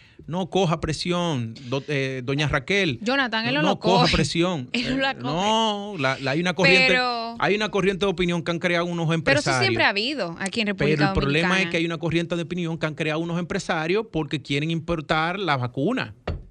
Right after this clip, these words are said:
Speaker 1: ¿Entiende?
Speaker 2: Es importante
Speaker 1: Entonces
Speaker 2: poner en contexto a la población que esto fue un anuncio que se hizo ayer.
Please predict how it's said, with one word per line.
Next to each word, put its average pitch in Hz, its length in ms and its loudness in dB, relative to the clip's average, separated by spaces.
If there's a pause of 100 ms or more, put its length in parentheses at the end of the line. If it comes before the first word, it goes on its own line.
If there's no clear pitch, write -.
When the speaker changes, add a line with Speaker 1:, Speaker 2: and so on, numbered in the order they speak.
(280)
Speaker 1:
¿Entiende? 147 540 -2 (720)
Speaker 2:
Es 262 120 0
importante 294 520 4
Speaker 1:
Entonces 285 200 6
Speaker 2:
poner 269 240 2
en 277 80 -2
contexto 269 420 -6
a 254 40 0
la 240 120 0
población 233 500 -4
que 233 60 -4
esto 226 180 -6
fue 240 120 -8
un 240 200 -4
anuncio 233 320 -2
que 226 100 -4
se 226 100 -6
hizo 240 160 -4
ayer. 196 640 -2